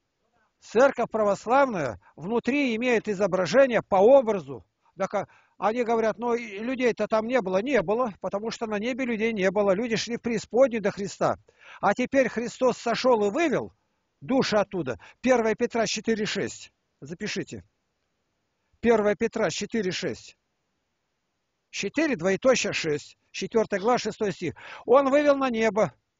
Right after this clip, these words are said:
А раз на небе теперь души там, то теперь и образа в храме есть. Она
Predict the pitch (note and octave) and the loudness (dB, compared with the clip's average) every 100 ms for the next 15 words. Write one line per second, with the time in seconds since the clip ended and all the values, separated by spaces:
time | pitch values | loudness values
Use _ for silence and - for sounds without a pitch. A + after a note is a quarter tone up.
0 | _ - G#3 C4+ C4 B3+ C#4 C#4+ A#3+ B3 | _ -4 2 2 0 -2 -2 0 -2 -4
1 | B3 C4 A#3 - - D#3+ D4 F#4 - B3+ | 0 2 2 -2 -16 -4 0 2 0 0
2 | A#3 D3 G2 _ _ _ _ - E3+ G#3 | 0 0 -4 _ _ _ _ -10 -8 -6
3 | G3 C4 A3 F#3+ F3+ E3+ C#3+ G3+ F#3+ A#3+ | 0 2 4 2 2 0 2 0 2 -2
4 | C4+ C#4 B3+ G3 G3 F3 | -2 0 -2 0 0 -2